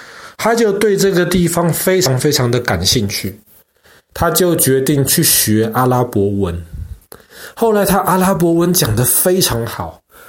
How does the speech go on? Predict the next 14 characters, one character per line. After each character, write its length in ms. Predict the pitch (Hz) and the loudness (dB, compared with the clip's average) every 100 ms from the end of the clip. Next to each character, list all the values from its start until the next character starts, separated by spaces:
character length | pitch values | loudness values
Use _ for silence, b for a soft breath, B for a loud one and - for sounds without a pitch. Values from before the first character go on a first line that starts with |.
| B - | B -2
而 160 | 180 | 0
且 240 | - 147 131 | 2 0 0
他 220 | - 180 | 0 0
对 220 | 190 175 | 0 0
可 220 | - 143 | 0 0
兰 240 | 120 127 135 | 2 0 0
经 220 | 165 160 | 0 2
里 100 | 110 | 2
面 200 | 139 135 | 2 2
的 120 | 123 | 2
这 140 | 135 | 2
些 220 | 131 143 135 | 2 0 0
教 320 | - 151 110 | 0 0 0
导 320 | 107 85 - | -2 -6 -10